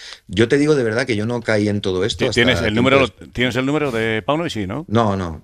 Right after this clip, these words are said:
Speaker 2: No,
Speaker 1: No,
Speaker 2: ah,
Speaker 1: no lo tengo, pero
Speaker 2: bueno,
Speaker 1: lo podría
Speaker 2: pero
Speaker 1: haber
Speaker 2: lo podías haber
Speaker 1: conseguido
Speaker 2: conseguido,
Speaker 1: fácil.
Speaker 2: eso me refiero, digo, a lo
Speaker 1: Sí.
Speaker 2: mejor.
Speaker 1: Quiero decir que
Speaker 2: Sí.
Speaker 1: pero bueno, eh, yo entendía, yo personalmente, de verdad, entendía que, que se sobreentendía que yo no quería
Speaker 2: Mm.
Speaker 1: decir eso, la verdad.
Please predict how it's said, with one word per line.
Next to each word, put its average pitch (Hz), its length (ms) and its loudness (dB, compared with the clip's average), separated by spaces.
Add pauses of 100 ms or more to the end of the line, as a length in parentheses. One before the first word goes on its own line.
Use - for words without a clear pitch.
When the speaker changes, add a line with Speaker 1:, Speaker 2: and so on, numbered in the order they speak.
(160)
Speaker 2:
No, 117 140 0
Speaker 1:
No, 98 160 0
Speaker 2:
ah, - 20 2
Speaker 1:
no 85 100 -2
lo 82 80 -2
tengo, 85 220 -2
pero 73 120 -2
Speaker 2:
bueno, 71 40 -2
Speaker 1:
lo - 40 -10
podría 76 180 0
Speaker 2:
pero - 40 2
Speaker 1:
haber 95 40 2
Speaker 2:
lo 101 100 0
podías 104 240 2
haber 107 160 2
Speaker 1:
conseguido - 80 0
Speaker 2:
conseguido, 90 280 -2
Speaker 1:
fácil. 85 120 -4
Speaker 2:
eso 98 80 -4
me 98 80 -2
refiero, 90 260 -2
digo, 87 140 -4
a 85 40 -4
lo 85 40 -4
Speaker 1:
Sí. 85 80 -4
Speaker 2:
mejor. 90 260 -6 (520)
Speaker 1:
Quiero 85 180 0
decir 78 320 -2
que 65 200 -6 (240)
Speaker 2:
Sí. - 60 -20 (300)
Speaker 1:
pero 90 240 2
bueno, 95 340 2
eh, 85 140 0
yo 92 160 2
entendía, 123 600 -2
yo 104 260 0
personalmente, 117 640 -4
de 101 80 -2
verdad, 92 400 -4
entendía 90 480 -2
que, 104 240 -4 (840)
que 98 120 -2
se 98 120 -4
sobreentendía 95 720 0
que 107 100 2
yo 98 120 0
no 104 100 2
quería 92 180 2
Speaker 2:
Mm. 87 40 0
Speaker 1:
decir 85 260 -4
eso, - 180 -6 (300)
la 82 100 -6
verdad. 87 340 -2